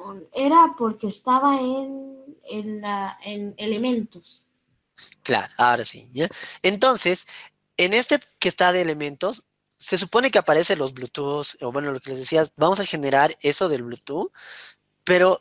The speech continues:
Speaker 2: los Bluetooth aparecían con nombres, ¿no? Entonces,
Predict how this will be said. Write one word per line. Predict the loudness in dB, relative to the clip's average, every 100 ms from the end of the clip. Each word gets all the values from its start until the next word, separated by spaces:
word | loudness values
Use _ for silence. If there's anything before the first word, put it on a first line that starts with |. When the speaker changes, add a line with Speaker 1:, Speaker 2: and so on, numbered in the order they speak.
| -2
Speaker 2:
los | 0 0
Bluetooth | 2 0 2 2
aparecían | 4 4 4 2 0
con | -4 -4
nombres, | 0 0 0 -4
¿no? | -10 -14 -14
Entonces, | -10 -2 -2 0 -6 -6